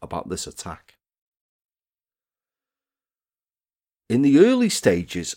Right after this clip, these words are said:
a core team of fifteen detectives worked tirelessly to probe the mystery killing, though this was expanded to a fifty-strong murder team working out of the incident room at Farnworth Street Police Station.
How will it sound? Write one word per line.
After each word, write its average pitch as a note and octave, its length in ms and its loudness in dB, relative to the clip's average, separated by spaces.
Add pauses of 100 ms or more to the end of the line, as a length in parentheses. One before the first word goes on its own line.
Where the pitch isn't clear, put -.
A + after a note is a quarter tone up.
a - 80 -10
core G3 400 6
team G3+ 380 0
of F2 100 -6
fifteen D#3+ 560 -4
detectives C#3+ 720 -6
worked G#2+ 320 -2
tirelessly E3 640 -2
to - 120 -4
probe G#2+ 360 0
the G2+ 100 -4
mystery F#2+ 380 -6
killing, - 420 -14 (340)
though B2+ 140 4
this D3 300 -6
was C3 160 -4
expanded F3+ 680 -2
to - 160 -6
a - 40 -4
fifty-strong F3+ 880 -4
murder F#3 340 2
team D2+ 420 -8
working A2+ 400 -4
out G2+ 120 -4
of G2 80 -8
the A2+ 160 0
incident F3+ 440 -2
room F2 220 -2
at - 80 -10
Farnworth D3 640 -2
Street - 400 -10
Police E2 360 -12
Station. - 500 -10